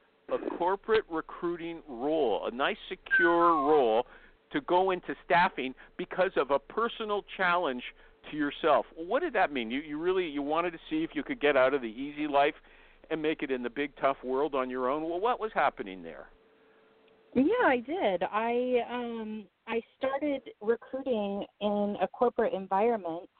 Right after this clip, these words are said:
Speaker 2: and most of my peers and my managers all came from the agency world, and they had many words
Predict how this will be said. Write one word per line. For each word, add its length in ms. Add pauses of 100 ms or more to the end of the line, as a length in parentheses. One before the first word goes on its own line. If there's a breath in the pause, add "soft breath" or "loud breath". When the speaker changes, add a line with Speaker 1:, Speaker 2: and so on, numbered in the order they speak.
(100)
Speaker 2:
and 400 (600 soft breath)
most 380
of 120
my 260 (160)
peers 420 (120)
and 120
my 120 (100)
managers 600 (100)
all 240
came 240
from 220
the 180
agency 520
world, 280 (140)
and 260
they 340 (100)
had 260
many 420
words 340